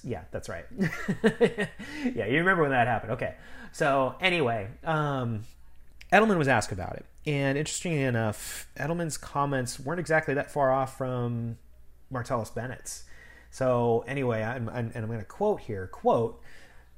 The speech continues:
Edelman says, quote, "He hurts his non-throwing shoulder, his left shoulder, and Jacoby Brissett came in, led us to a win.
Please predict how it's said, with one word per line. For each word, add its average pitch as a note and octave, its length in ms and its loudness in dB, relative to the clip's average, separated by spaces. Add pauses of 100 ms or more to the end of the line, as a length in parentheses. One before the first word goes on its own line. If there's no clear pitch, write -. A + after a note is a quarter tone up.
(180)
Edelman C#3+ 300 -2
says, B2 520 -2
quote, A#2 400 -4
"He D#3+ 220 -2
hurts E3 360 0
his C#3 120 0
non-throwing C#3 480 0
shoulder, A#2 640 -2
his A#2 180 -4
left B2+ 240 2
shoulder, A2 480 -2
and A2+ 140 -8
Jacoby B2 580 -2
Brissett A2 540 -4
came A2 240 -4
in, A#2 200 -4
led G#2+ 120 0
us B2+ 100 -8
to F3 140 -4
a F3+ 80 2
win. A2+ 340 -2